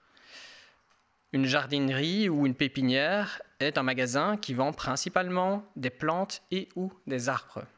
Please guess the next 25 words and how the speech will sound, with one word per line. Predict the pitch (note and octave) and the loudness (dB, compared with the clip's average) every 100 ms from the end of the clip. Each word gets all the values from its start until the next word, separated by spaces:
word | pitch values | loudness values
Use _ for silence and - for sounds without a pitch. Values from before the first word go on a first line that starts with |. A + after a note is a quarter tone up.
| _ _ _ _ _ _ _ - | _ _ _ _ _ _ _ -4
Un | C#3 | -4
fleuriste | C3 A#2+ F3+ - - | -2 -4 -4 -4 -6
ne | B2 | -6
rentre | C#3 C#3 | -6 -8
donc | B2 A#2+ | -8 -6
pas | - | -4
dans | D#3+ C#3+ | -2 -4
cette | C#3+ | -6
définition | C3 - - - C3 | -6 -6 -6 -6 -6
non | A#2+ | -6
plus. | - - - - _ _ _ _ _ - _ - - - - - _ _ _ _ _ - | -10 -20 -20 -20 _ _ _ _ _ -20 _ -20 -20 -20 -20 -20 _ _ _ _ _ -2
La | C#3+ | 0
réouverture | F3 F3 F3+ B3 | 2 2 0 0
de | G3 | 0
ces | F#3 F3 | 0 0
magasins | D#3 C#3+ C#3+ F3 G#3+ A3 - | 2 0 2 2 2 0 0
a | F3 | 0
été | G3 - | 0 -4
prise, | - D#3+ F#3+ E3+ | -4 -4 -4 0
et, | C#3 C3+ C#3 | -2 -2 -2
et | |
nous | C3 | -4
le | |
savons, | B2 B2+ B2 C#3+ F#3+ A3+ - _ - | -2 -2 -2 -2 -2 -4 -8 _ -6
pour | E3+ G3 A3+ - | 0 2 0 -4